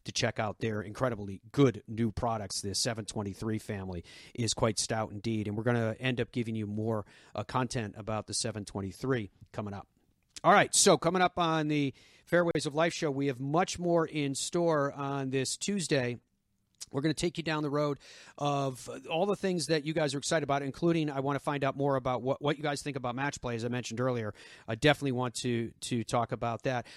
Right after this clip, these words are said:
We want to find out what the temperature is from you guys, although I already know what the temperature is, about the Masters coming up in only days from now. And remind everybody, if you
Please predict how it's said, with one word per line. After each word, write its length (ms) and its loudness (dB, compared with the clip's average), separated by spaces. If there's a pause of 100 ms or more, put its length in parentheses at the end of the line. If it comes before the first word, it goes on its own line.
(100)
We 100 6
want 260 4
to 360 0
find 340 0
out 160 2
what 140 -2
the 60 -12
temperature 500 -4
is 140 0
from 180 -4
you 100 2
guys, 280 0
although 200 0
I 100 2
already 180 0
know 140 0
what 100 -2
the 80 -12
temperature 440 -4
is, 120 -2 (260)
about 240 4
the 80 0
Masters 520 -2
coming 280 -4
up 220 -4
in 260 -2
only 320 -2
days 400 0
from 140 -6
now. 240 -2
And 100 -4
remind 460 0
everybody, 540 -2 (340)
if 280 4
you 120 0